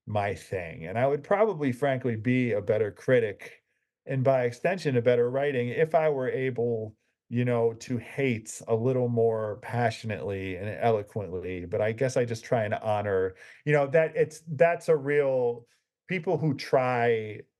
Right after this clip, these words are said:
to do that and who try to hate something and just trash something for the sake of it, you know, if your heart's not in it, if you don't do it well, you know, that's its own sort of indulgence, right? You know, and so it's like, if you're not good at hating things, then, like, don't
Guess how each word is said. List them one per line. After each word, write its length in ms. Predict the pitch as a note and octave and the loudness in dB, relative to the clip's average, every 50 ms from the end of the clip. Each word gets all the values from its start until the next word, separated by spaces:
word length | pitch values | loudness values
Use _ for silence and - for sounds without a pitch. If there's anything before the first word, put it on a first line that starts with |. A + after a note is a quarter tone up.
| _ - C3+ B2 | _ -18 -16 -8
to 120 | - B2+ | -6 -6
do 260 | A#2+ A2 B2 B2 A#2+ A2+ | -2 0 2 2 2 4
that 420 | A2+ A2+ A2 G2+ F#2+ F#2+ F#2+ F#2 | 2 2 2 0 -2 -2 -4 -4
and 160 | - A#2 G#2+ A2+ | -4 -4 -4 -4
who 100 | A#2 A2+ | -4 -2
try 240 | - - B2 A#2 | 0 2 2 2
to 100 | A2 G#2 | 2 0
hate 280 | F#2 - A#2+ A#2 A2 - | 0 0 0 0 -2 -2
something 420 | - A#2+ G#2+ G2 F2+ G#2+ G2+ G#2 G#2 | -4 -2 -2 -2 0 -2 -2 -2 -2
and 80 | G2+ | -4
just 220 | G2 G#2+ F#2 - - | -4 -6 -6 -6 -10
trash 420 | - - A2 G#2+ G#2 G#2+ G2+ - | -4 -2 0 2 2 2 0 -2
something 400 | - A#2 G#2 F2+ - G#2+ G2+ F#2+ | -2 -4 -4 -4 -4 -6 -6 -6
for 160 | F2 - G2+ | -6 -6 -6
the 100 | G2 F#2+ | -4 -6
sake 340 | F2+ - - A2 G2+ - - | -2 0 2 2 2 0 -4
of 100 | G2+ E2 | -6 -4
it, 220 | F2 E2+ F2 E2 - | -4 -4 -6 -6 -6
you 100 | A2 G2+ | -8 -6
know, 140 | G2+ F#2+ | -4 -2
if 140 | G2 F#2+ - | -4 -4 -4
your 100 | B2+ A#2+ | -6 -6
heart's 380 | - - B2+ C3 C3 - - - | -4 -2 0 0 -2 -2 -4 -2
not 200 | B2 A#2 A2 A2 | 0 2 2 2
in 140 | G#2+ G2+ F#2+ | 0 0 0
it, 300 | F#2+ F#2 F#2 D#2+ - _ _ _ _ _ _ _ _ _ - | 0 0 0 -2 -4 _ _ _ _ _ _ _ _ _ -12
if 140 | A#2 A2 - | -8 -4 -2
you 40 | A#2+ A#2 | 0 2
don't 220 | B2 A#2+ A#2+ A2+ | 2 0 0 0
do 200 | A2 A#2+ A#2 A2+ | -2 0 2 2
it 100 | G#2+ F#2 | 2 0
well, 840 | - G#2 A2 A2+ A2+ G#2 G2 A2 G#2 G2 F#2+ F#2+ F#2 F2 E2+ D#2+ - _ _ - - _ _ - | 0 2 4 4 4 2 2 2 2 4 4 2 0 -2 -6 -12 -18 _ _ -20 -20 _ _ -4
you 80 | A2+ | -2
know, 180 | G#2+ G#2 G#2 G2+ | 0 0 0 2
that's 260 | A2 C3 C3 B2 - | 2 0 0 0 -2
its 200 | C#3 B2 A#2+ - | -4 -4 -2 0
own 260 | B2+ A#2 A2+ A2+ A2 G2+ | 0 0 0 -2 -4 -2
sort 260 | - A#2+ G#2+ G2 F#2+ | 0 2 2 2 0
of 80 | F#2+ F#2+ | -2 -4
indulgence, 840 | F#2+ F2+ F2+ E2+ F2+ E2 E2 D#2+ - E2+ D#2+ D2+ D2+ - - - - | -6 -4 -2 0 0 0 0 -4 -6 -10 -12 -12 -12 -14 -16 -8 -4
right? 340 | G#2 G2 G2 F#2+ F#2 G#2 - | 0 0 2 2 0 -2 -6
You 140 | - G#2 G#2 | -8 -6 -4
know, 240 | G#2 F#2+ F#2 F#2+ G2 | 0 0 0 0 0
and 160 | G2 F#2+ F#2 | -4 -6 -4
so 180 | - A2+ F#2+ F#2 | 0 0 2 2
it's 140 | F#2+ - - | 0 0 -2
like, 140 | G#2 G2 F#2 | -4 -4 -4
if 160 | F2+ F2+ - | -4 -4 -2
you're 80 | A2+ | -2
not 260 | A2+ B2+ C3+ B2+ E2 D#2+ | 0 0 0 -2 -2 0
good 240 | A#2 A#2 A2+ G#2 | 2 2 2 2
at 160 | G#2 G2 - - | 2 -2 -6 -6
hating 480 | - A2 A2 G#2+ G#2+ G#2+ G2+ G2 F#2+ | -4 -2 -2 -2 -2 -2 -4 -6 -4
things, 480 | - - G#2 G2 F#2+ F2+ E2+ F2 E2+ - | -2 -2 -2 -2 -2 -6 -8 -10 -12 -10
then, 160 | - G2+ F#2+ | -10 -8 -6
like, 220 | F#2+ F#2 F2+ F2+ | -4 -4 -4 -4
don't 260 | F#2 A2 G2+ G2+ F#2 | -4 -4 -4 -4 -6